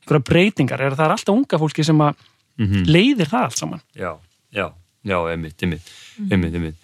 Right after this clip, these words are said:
Speaker 2: En var eitthvað, hef, en, en var áherslu kannski að spyrja með marka-, þú veit, þetta er náttúrulega rosalega sterkt markaðsfólk, sko, hérna, bæði Andri og, og, hérna,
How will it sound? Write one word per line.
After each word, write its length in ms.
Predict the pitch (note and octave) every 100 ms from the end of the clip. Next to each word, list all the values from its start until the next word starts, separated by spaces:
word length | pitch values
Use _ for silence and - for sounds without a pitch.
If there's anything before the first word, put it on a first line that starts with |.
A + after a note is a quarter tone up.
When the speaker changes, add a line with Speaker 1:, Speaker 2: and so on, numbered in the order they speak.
| _ -
Speaker 2:
En 60 | G#2+
var 120 | A2
eitthvað, 280 | A2+ G#2+ G#2+ A2+
hef, 240 | A2+ A2
en, 180 | A2 G2
en 140 | A2
var 180 | G#2+ G#2+
áherslu 220 | G#2+ G#2+ G#2
kannski 220 | G#2 G2
að 60 | -
spyrja 180 | G#2+
með 140 | G2+ G2
marka-, 300 | A2 - A2
þú 100 | G#2
veit, 140 | F#2+ F#2+
þetta 180 | F#2+
er 60 | G2
náttúrulega 220 | F2 F#2+
rosalega 380 | F#2+ A2+ B2+ G#2+
sterkt 240 | - A#2 G2+
markaðsfólk, 540 | A2 - - C#3+ - -
sko, 400 | - B2+ A2+ G#2 E3+ C3+
hérna, 300 | A#2 A2 G#2+
bæði 180 | G#2+ G#2+
Andri 260 | G#2+ A2
og, 220 | A2 G#2+ G2 _ _ _ - _ _ -
og, 120 | F#2+
hérna, 420 | F#2+ F#2+ F#2+ F2+